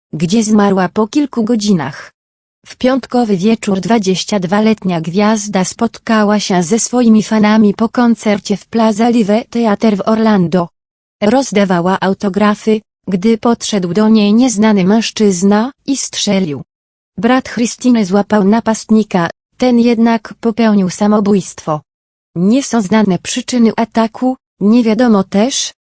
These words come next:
czy zabójca znał ofiarę. Grimmie została zabrana do Orlando Regional Medical Center.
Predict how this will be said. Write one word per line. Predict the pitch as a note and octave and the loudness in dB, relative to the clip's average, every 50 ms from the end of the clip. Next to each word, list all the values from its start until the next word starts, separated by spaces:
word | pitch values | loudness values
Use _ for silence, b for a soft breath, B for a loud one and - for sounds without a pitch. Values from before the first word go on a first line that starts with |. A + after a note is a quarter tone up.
| _ - | _ -4
czy | - G#3+ G3+ | -2 -2 0
zabójca | G3 G#3 F#3+ F3+ A3+ A#3 A#3 - - - A#3+ B3+ | 0 0 0 0 0 0 0 -2 -2 -2 -2 -2
znał | G#3+ F3 F#3+ G#3 G3 F#3+ - | 0 0 0 0 0 0 0
ofiarę. | - A3+ - - A3 G#3 F3+ D#3+ D3 C#3+ D3+ - _ _ _ _ _ _ _ _ _ - | -2 -4 -2 0 0 0 0 -2 -4 -6 -8 -12 _ _ _ _ _ _ _ _ _ -12
Grimmie | F3 F3 G#3 A#3 A#3+ B3 A#3 A#3 A#3 A#3 G3+ | -6 -2 0 2 4 4 4 4 4 2 2
została | G3+ G3 - - - G#3+ G#3+ A3 A3 A3+ A#3 - - | 0 -2 -4 -2 0 2 2 4 2 2 2 0 -2
zabrana | F3+ A#3 A3+ A3 A#3 G#3+ F#3+ F#3 G#3+ A3 G#3+ | -2 -2 0 0 0 0 2 2 2 2 2
do | G3 G#3 A#3 A#3 - | 2 0 0 0 0
Orlando | A3 A3+ A3+ G#3+ F#3 F3+ F3+ F#3 F3+ G3+ G#3 | 0 0 0 0 0 0 0 0 0 0 0
Regional | A3+ A#3 G3 G3+ G#3 G3 G3+ G#3+ G3+ G#3 G3+ | 0 0 0 2 2 4 4 4 4 4 4
Medical | G#3+ A#3 G#3 G#3 G#3 - - F3+ E3 E3 D#3 | 2 2 2 0 -2 -4 -2 -4 -4 -4 -4
Center. | - - A3 G3+ F3+ - - C#3+ C3 C3+ D3 | -2 -2 0 0 0 -2 -4 -6 -6 -6 -8